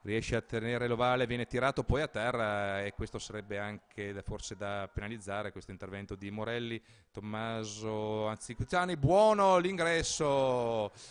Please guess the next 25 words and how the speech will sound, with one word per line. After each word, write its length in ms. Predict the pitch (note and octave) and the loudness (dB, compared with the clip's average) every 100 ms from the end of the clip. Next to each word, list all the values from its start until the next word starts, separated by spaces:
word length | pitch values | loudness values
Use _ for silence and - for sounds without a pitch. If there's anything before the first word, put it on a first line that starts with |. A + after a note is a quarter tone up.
| - | -8
bella 300 | A2+ D#3+ E3 | 2 6 6
azione 800 | D3 - D3 C#3+ C#3 C3 B2 A#2+ | 4 2 4 4 2 2 2 4
al 140 | A#2+ B2 | 4 6
largo 500 | B2+ B2+ A#2 A#2 A2+ | 6 6 4 4 4
e 60 | |
Verona 480 | A#2 C3+ D#3 C#3+ B2 | 6 4 4 2 0
che 140 | - | 0
va 320 | B2+ C#3 C3+ A#2 - - - | 2 6 6 4 -6 -20 -4
a 720 | B2+ C3 B2+ B2 A#2 A#2 A2 | 4 6 8 8 6 6 4
timbrare 560 | - E3 D3 C3+ B2 A2+ | 2 4 8 8 8 4
con 280 | C3 B2 A2+ | 2 2 4
Riccardo 720 | G3+ - F3 D3 C3+ C3+ A#2+ | 2 6 6 6 8 6 8
Pavan. 800 | - C4 F3+ B2+ G#2 F#2+ F2 - - - - - _ - | 8 10 12 10 2 -4 -8 -14 -20 -20 -20 -20 _ -6
È 140 | G#2+ | -2
lui 120 | A2 | -2
stato 320 | - C3+ C3+ A#2+ | 0 0 0 4
bravo 320 | F#3 F#3 D#3 | 8 8 8
Matteo 600 | C#3 - D3 C#3+ C3+ B2 | 4 2 6 8 6 4
Cruciani 360 | B2 - C3+ B2+ | 0 -2 0 0
a 60 | |
partire, 720 | - C#3 - D#3+ D#3+ D3+ C#3 | 0 0 2 2 4 6 4
poi 200 | C#3+ C3+ | 4 2
a 60 | B2+ | 2
scaricare 640 | - D3 C#3+ D3 C#3+ C#3+ | 2 2 2 4 6 6
fuori 560 | C#3 D3 B2+ A#2+ A2+ | 4 8 8 8 4